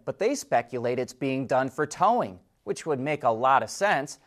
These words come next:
because you can really zap an E V's range when you hook up a trailer to the back. Ford has been fairly tight-lipped about plans to electrify the Lincoln brand, but Reuters reports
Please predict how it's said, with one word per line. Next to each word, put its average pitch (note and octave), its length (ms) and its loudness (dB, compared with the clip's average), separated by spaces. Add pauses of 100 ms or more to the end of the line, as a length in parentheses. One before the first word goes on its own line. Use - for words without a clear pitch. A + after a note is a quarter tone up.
(140)
because E3 380 2
you D#3+ 100 -2
can C3+ 180 -6
really D3 460 2
zap C3 400 6
an A#2 180 -4
E D3+ 140 -4
V's B2+ 320 -6
range B2 480 -4 (140)
when A#2 180 -8
you A2+ 80 -6
hook A#2 220 -2
up A#2+ 100 0
a D3+ 60 -6
trailer A#2+ 400 -2
to A2+ 120 -14
the G2 120 -8
back. G#2+ 480 -4 (880)
Ford E3+ 360 6
has C#3+ 120 2
been C#3 220 2
fairly D3 420 2
tight-lipped C#3+ 600 0
about G#2 260 0
plans C#3 380 -6
to A#2 160 -4
electrify B2+ 500 2
the G#2+ 140 -2
Lincoln B2 340 -4
brand, G#2 380 -8 (380)
but D3+ 180 4
Reuters G3+ 500 2
reports C3+ 600 -2